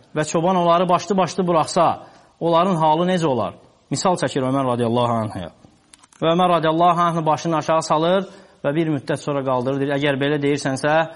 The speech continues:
Allah Taala öz nurunu yayacaq. Yəni, mən istəsəm də, istəməsəm də Allah Taala öz nur-, nuru yayacaq. Əgər xəlifə təyin etməsəm, Peyğəmbər sallallahu aleyhi və səlləm də təyin etməyib. Əgər təyin etsəm, Əbu Bakır təyin edib. Və Abdullah bin Ömər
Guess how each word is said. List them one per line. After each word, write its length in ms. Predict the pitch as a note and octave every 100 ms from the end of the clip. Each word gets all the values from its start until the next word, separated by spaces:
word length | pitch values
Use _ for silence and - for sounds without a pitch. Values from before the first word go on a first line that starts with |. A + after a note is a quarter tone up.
| - - -
Allah 320 | C#3+ C#3+ C3+
Taala 240 | C3+ C#3 C#3
öz 100 | C#3
nurunu 380 | A#2+ B2 A2+ A#2+
yayacaq. 480 | A2+ G#2+ F#2+ F#2+ - _ _ _ _ _ _ -
Yəni, 160 | D3+ E3
mən 160 | G3 G3+
istəsəm 400 | G3+ F#3+ A3+ A3
də, 120 | G3+
istəməsəm 480 | - A3 G#3 G3+ G3
də 80 | G#3+
Allah 300 | G#3 G3+ E3+
Taala 240 | G3 G#3+
öz 80 | G3+
nur-, 180 | G3 F#3
nuru 200 | G3 G3
yayacaq. 480 | F3+ D#3+ D#3+ C3 - - - _ _ _ -
Əgər 240 | E3 E3+ D#3
xəlifə 420 | E3 D#3+ D3 F#3
təyin 320 | F3 D#3 E3+ D#3+
etməsəm, 560 | - D3 C#3 E3 F3 F3+ - _ -
Peyğəmbər 400 | D3 D3 D#3 E3
sallallahu 560 | D#3 C#3+ C#3 C#3+ D3 C#3
aleyhi 240 | D3 C#3
və 80 | C3+
səlləm 360 | - C#3+ A2+ G2+
də 80 | G2+
təyin 240 | G#2+ G#2
etməyib. 380 | G#2 - F#2 - _ _ _ _ _ - G3
Əgər 280 | G#3 G3+ -
təyin 260 | G#3 A3+ G#3+
etsəm, 400 | - A3 A3+ A#3 - - - -
Əbu 200 | D3 D#3 D#3+
Bakır 300 | F3 E3+ C3+
təyin 300 | C3 B2+ A2+
edib. 220 | G2+ - _ _ _
Və 80 | D3+
Abdullah 400 | D3+ C3+ D3 D#3+
bin 140 | C#3+ D3
Ömər 180 | C#3+